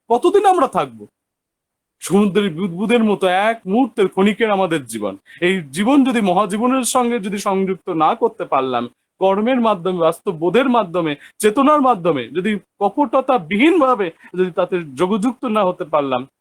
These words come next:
তাহলে আমার জীবনটাই ব্যর্থ, চলাটাই ব্যর্থ, করাটাই ব্যর্থ, সব ব্যর্থ। নিটফল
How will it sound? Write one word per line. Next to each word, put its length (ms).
তাহলে 380
আমার 300
জীবনটাই 560
ব্যর্থ, 360
চলাটাই 460
ব্যর্থ, 360
করাটাই 460
ব্যর্থ, 220
সব 420
ব্যর্থ। 340
নিটফল 580